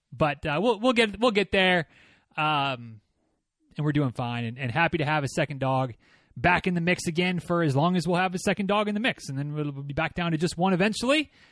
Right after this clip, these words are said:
Um, but hopefully, hopefully not for a while. So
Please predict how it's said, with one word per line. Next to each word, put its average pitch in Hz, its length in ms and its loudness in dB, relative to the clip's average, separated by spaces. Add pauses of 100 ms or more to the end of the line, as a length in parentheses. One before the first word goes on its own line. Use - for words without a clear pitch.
(260)
Um, 151 300 -2
but 143 80 -4
hopefully, 180 520 0
hopefully 190 420 -6
not 170 240 -6
for 156 120 -2
a 139 60 0
while. 107 360 -4
So 135 280 -2